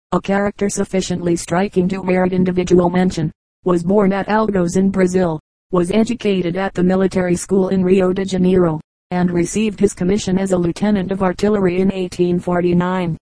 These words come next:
The chief feature of his military career was the prominent part he took in the war with Paraguay in eighteen sixty-eight eighteen seventy, where he distinguished himself sufficiently to be promoted to the rank of divisional general.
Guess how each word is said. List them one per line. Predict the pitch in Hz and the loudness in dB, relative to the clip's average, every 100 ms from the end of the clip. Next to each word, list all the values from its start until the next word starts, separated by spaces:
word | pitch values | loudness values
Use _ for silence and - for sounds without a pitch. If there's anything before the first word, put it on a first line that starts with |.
| _ - | _ -6
The | 180 | -4
chief | - 185 | 0 0
feature | - - 220 - 185 | 0 -6 -6 -4 -4
of | 190 | -2
his | 185 175 | 0 0
military | 180 180 175 175 175 | 2 0 0 -2 -2
career | - 165 190 185 | -2 0 2 4
was | 202 196 | 2 2
the | 202 | 0
prominent | - 190 196 190 180 | 0 0 2 0 -2
part | - 196 - | -4 -2 -2
he | 185 | -4
took | - 196 202 | -4 -4 0
in | 185 | 0
the | |
war | 175 185 190 | 2 2 2
with | 196 190 | 2 0
Paraguay | - 208 214 190 170 175 | 0 -2 -2 -2 2 2
in | 190 | 2
eighteen | 196 185 - 185 190 | 0 -4 -2 0 0
sixty-eight | 196 190 - 190 190 185 180 | 0 -4 -8 -4 0 0 0
eighteen | 180 - 175 175 | -2 0 0 0
seventy, | 175 180 180 165 151 - _ _ | 0 -2 -2 -2 -2 -6 _ _
where | 180 180 175 | -2 0 2
he | 175 | 0
distinguished | 175 165 - 214 202 180 - | 0 -2 -2 0 0 -2 -4
himself | 208 202 - 190 180 | -4 -4 -2 -2 -2
sufficiently | - 170 202 208 202 180 175 | -4 -4 -2 -4 -4 -2 -2
to | 196 | -2
be | 196 | -2
promoted | 190 170 170 202 190 180 | -2 0 2 2 -2 -4
to | 185 | -2
the | 175 | 0
rank | 185 190 | 0 -2
of | 202 190 | -4 -4
divisional | 185 175 175 175 175 | -2 0 2 0 0
general. | 175 185 180 156 | 2 2 2 -2